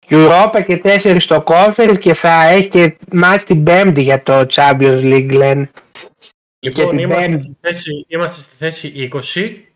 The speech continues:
Speaker 2: και η Κροατία είναι στη θέση δεκαεννιά. Πρέπει να την περάσουμε οπωσδήποτε. Ε, από πίσω
Speaker 1: Η
Speaker 2: μας είναι
Speaker 1: Σερβία
Speaker 2: Πολ-,
Speaker 1: σε ποια θέση είναι;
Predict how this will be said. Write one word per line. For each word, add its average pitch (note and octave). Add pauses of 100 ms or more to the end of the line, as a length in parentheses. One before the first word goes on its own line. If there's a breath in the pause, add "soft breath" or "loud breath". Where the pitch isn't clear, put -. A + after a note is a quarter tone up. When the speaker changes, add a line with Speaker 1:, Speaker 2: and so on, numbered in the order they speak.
(140)
Speaker 2:
και C#3+
η -
Κροατία C#3
είναι F#3+
στη -
θέση F#3+
δεκαεννιά. D3+
Πρέπει D3+
να D3
την C#3+
περάσουμε C#3
οπωσδήποτε. B2+ (1160 soft breath)
Ε, C3+
από C3+
πίσω E3
Speaker 1:
Η F3+
Speaker 2:
μας F3+
είναι F#3+
Speaker 1:
Σερβία E4
Speaker 2:
Πολ-, -
Speaker 1:
σε A3
ποια E4+
θέση F4+
είναι; C3